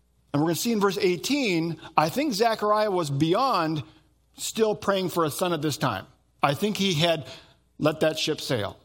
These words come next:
That doesn't mean that wasn't a desire of his heart. That doesn't mean that wasn't a prayer of his past that God is still answering. So that's still valid. So don't misunderstand. But I think there's another layer to this prayer that we're not considering.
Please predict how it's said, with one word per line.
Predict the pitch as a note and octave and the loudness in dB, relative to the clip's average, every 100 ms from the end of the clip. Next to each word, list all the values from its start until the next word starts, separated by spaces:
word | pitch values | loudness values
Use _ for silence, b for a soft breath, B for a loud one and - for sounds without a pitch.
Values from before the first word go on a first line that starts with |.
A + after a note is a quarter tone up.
| _ _ _ _ _ _ _ _ _ _ _ | _ _ _ _ _ _ _ _ _ _ _
That | D3 | 0
doesn't | C3+ E3 | 2 2
mean | G3+ A3+ | 2 2
that | G3+ | 2
wasn't | F3 F3+ F#3 | 2 0 0
a | E3+ | 0
desire | D3+ D3+ E3+ F3 | 0 2 2 2
of | |
his | E3+ D#3+ | 0 2
heart. | D#3 E3 | 2 2
That | D3+ | 0
doesn't | B2 D#3+ F3+ | 2 2 0
mean | F#3+ | 2
that | G3 | 2
wasn't | F#3+ G3 G#3 | 2 0 -2
a | |
prayer | - G#3+ | 0 2
of | A3 | 2
his | G#3 | 0
past | A3+ A#3+ - | 0 0 0
that | |
God | D3+ D3+ | 2 2
is | D#3+ | 2
still | A3+ G#3+ | 0 2
answering. | A#3 A3 C#3 | 0 0 -4
So | A#2+ | 0
that's | D3+ E3+ - | 2 2 -2
still | - A3+ G3+ | -2 0 4
valid. | A3+ A3+ D3+ G#2+ | 4 4 2 -4
So | - C#3+ | -2 0
don't | E3+ | 0
misunderstand. | F#3+ G#3+ G3+ A#3+ D3 - B B B B B | 0 -2 0 0 0 -4 B B B B B
But | - | -2
I | B2+ | 0
think | B2 F3+ | 0 -2
there's | E3+ D#3 | 0 0
another | D#3 F3+ F3+ | 0 0 0
layer | E3 F#3+ G3 D#3 D#3 D3 - _ _ _ - | 2 2 2 0 -2 -6 -14 _ _ _ -6
to | C#3 | -4
this | C#3+ | -4
prayer | D3 - F#3+ C3+ B2 B2 - | -4 -2 0 0 -4 -8 -6
that | D3 | -4
we're | C#3+ | -2
not | C#3 D3 C3+ | -2 -2 -4
considering. | - A#2+ C#3+ D#3 G#2+ G#2+ | -4 -4 -2 -2 -2 -6